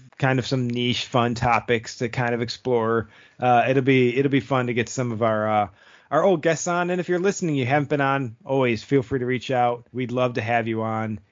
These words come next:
and talk junior hockey or talk N H L hockey with, uh, junior players, junior staff, junior coaches, junior whatever,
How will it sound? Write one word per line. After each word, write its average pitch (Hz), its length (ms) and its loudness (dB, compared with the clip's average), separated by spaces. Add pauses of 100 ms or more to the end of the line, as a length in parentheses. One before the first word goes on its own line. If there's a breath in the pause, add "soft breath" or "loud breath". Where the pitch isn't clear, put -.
(120)
and 107 220 -4
talk 117 500 -4 (180)
junior 143 400 -2
hockey 120 560 -2
or 147 260 0
talk 151 460 2
N 143 100 -4
H 151 160 -4
L 151 80 2
hockey 143 460 0
with, 143 260 -6
uh, 139 140 0
junior 135 340 -4
players, 135 500 -4
junior 131 300 -6
staff, 127 340 -2
junior 127 260 -6
coaches, 123 600 -2
junior 120 320 -2
whatever, 98 400 -2